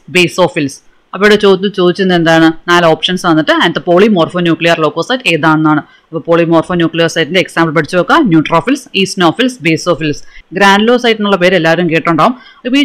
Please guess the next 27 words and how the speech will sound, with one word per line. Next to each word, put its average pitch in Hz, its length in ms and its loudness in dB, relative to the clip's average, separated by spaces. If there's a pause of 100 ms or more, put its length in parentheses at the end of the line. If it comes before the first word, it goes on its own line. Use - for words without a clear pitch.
(120)
ചോദ്യത്തില് 202 400 4 (360)
which 233 160 -2
of 277 120 -2
the 302 100 -4
following 262 360 4
is 226 120 -4
an 214 140 2
example 240 460 0
of 233 60 0 (300)
granulocyte 254 680 2
എന്ന് 233 140 -2
ചോദിച്ചിരുന്നെങ്കിൽ 180 480 0 (380)
കൂടുതൽ 196 320 2
പേർക്ക് 185 240 2
ഉത്തരം 180 220 2
അറിയായിരിക്കും. 165 400 2 (280)
പക്ഷെ 175 220 -6
ഇവിടെ 196 200 2
granulocyte 208 600 2
എന്നുള്ള 190 200 2 (440)
പേരിന് 175 320 4
പകരം 175 280 2
ചോദിച്ചത് 160 320 0 (140)
polymorphonuclear 180 1000 2 (100)
leukocyte 165 560 -4
ആണ്. 139 100 -2 (460)
അപ്പോ 254 140 0